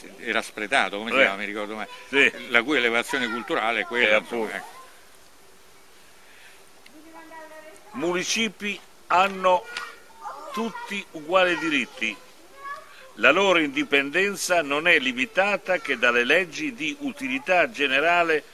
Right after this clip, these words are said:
Speaker 2: dello Stato.
Speaker 1: Utilità
Speaker 2: Quindi,
Speaker 1: generale, non da persona.
Speaker 2: libertà, autorità, autonomia dei municipi.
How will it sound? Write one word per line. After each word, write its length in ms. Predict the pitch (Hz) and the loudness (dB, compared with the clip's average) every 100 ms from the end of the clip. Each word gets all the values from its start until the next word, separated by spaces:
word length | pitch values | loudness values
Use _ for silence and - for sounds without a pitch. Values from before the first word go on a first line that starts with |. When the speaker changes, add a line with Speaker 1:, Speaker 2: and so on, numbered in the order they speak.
| - | -20
Speaker 2:
dello 300 | 117 147 139 | 0 0 0
Stato. 540 | 135 131 110 90 98 87 | -4 2 4 4 -2 -8
Speaker 1:
Utilità 380 | 123 147 143 196 | -8 -8 4 6
Speaker 2:
Quindi, 180 | 175 156 | 6 6
Speaker 1:
generale, 380 | 151 190 165 143 | 8 8 8 6
non 160 | 190 | 6
da 160 | 170 143 | 6 4
persona. 600 | - 143 120 160 127 110 | 4 -2 0 0 0 2
Speaker 2:
libertà, 880 | 175 175 170 160 - 170 175 170 - - - - - - - | 2 4 4 2 2 4 6 4 -2 -14 -20 -20 -20 -16 -2
autorità, 960 | 151 151 151 151 151 147 151 160 156 143 - 508 508 - 415 403 381 - - - - - - - - | 2 2 2 -2 -2 -4 2 2 2 0 -8 -8 -8 -8 -14 -14 -12 -12 -16 -20 -20 -20 -20 -20 2
autonomia 720 | 160 170 - 160 160 185 170 | 6 6 4 0 2 4 4
dei 160 | 160 160 | 4 2
municipi. 800 | 160 160 143 151 117 104 85 | 0 -4 -2 0 0 -2 -6